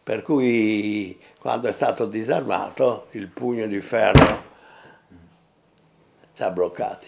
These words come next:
Noi avevamo organizzato una polizia che funzionava benissimo. Dopo un po' di tempo l'hanno sostituita coi carabinieri che erano lì, che cercavano dove andare perché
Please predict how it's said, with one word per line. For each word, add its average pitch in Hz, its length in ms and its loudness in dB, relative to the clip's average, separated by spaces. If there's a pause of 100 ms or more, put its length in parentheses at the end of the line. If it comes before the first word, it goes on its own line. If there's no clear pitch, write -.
(160)
Noi 127 260 6
avevamo 110 600 6
organizzato 107 760 4
una 95 220 0
polizia 107 760 0
che 107 140 -2
funzionava 101 720 -2
benissimo. 95 800 -6 (160)
Dopo - 260 0
un 107 80 4
po' 113 160 10
di 113 180 2
tempo 143 400 8
l'hanno 113 200 4
sostituita 110 800 -2
coi 110 180 -2
carabinieri 101 840 2
che 101 280 -2 (340)
erano 107 500 2
lì, 104 320 -2
che 113 180 -6
cercavano 98 760 4
dove 92 240 2
andare 104 600 2
perché 95 400 -6